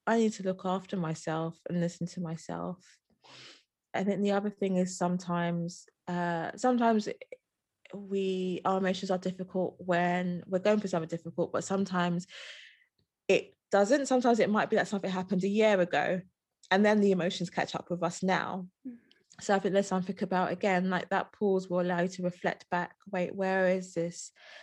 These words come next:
Speaker 1: sadness or anger coming from? Like, what, wh-, where can I pinpoint it? What do I need? Who do I need? How do I ask for help? And who do I ask for help?"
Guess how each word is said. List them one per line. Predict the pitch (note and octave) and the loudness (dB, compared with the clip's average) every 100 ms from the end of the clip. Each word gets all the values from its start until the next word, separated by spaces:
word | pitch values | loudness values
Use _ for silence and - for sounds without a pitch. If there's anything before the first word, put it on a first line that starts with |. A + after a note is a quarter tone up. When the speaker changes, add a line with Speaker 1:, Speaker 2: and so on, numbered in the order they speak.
| - | -20
Speaker 1:
sadness | - B3+ B3 A3 G#3+ G3+ | -2 2 2 2 0 -2
or | G3 - | -4 -2
anger | F3+ F#3 F#3 | -2 -2 -4
coming | - F3+ F3+ | -6 -4 -4
from? | F3 - D#3+ E3 | -4 -6 -6 -6
Like, | E3 D#3+ - | -6 -8 -10
what, | F3+ F#3 F3 - _ _ _ | -4 -2 -2 -4 _ _ _
wh-, | F3+ F#3 E3 - | -10 -8 -10 -4
where | G3 | -4
can | G3+ G3+ | -2 -2
I | F3+ | -2
pinpoint | F3+ - F3 - E3 E3 - | -4 -6 -6 -6 -6 -6 -8
it? | E3+ F3 _ _ - - _ _ _ - | -8 -8 _ _ -20 -20 _ _ _ 0
What | B3 - | 2 2
do | A#3+ | 2
I | G#3+ | 4
need? | G#3+ G3+ G3 G3 G3 - | 4 2 2 0 -4 -6
Who | G3+ F#3+ | -2 2
do | F3+ | 2
I | F3+ | 2
need? | F#3 E3+ E3+ E3+ F3+ - - _ _ _ _ - | 0 -2 -2 -6 -8 -18 -20 _ _ _ _ -12
How | - G#3+ | 0 2
do | A#3 | 4
I | G#3 | 4
ask | G3+ F#3+ F#3 | 2 0 -2
for | - | -8
help? | E3+ F3 F#3 - - - _ _ - | -4 -2 -2 -6 -14 -20 _ _ -4
And | F3+ | 0
who | F3+ | 0
do | F#3 F3 | 0 -2
I | D#3+ | -4
ask | D#3+ - | -8 -10
for | - | -10
help?" | E3+ E3 D#3+ | -6 -6 -6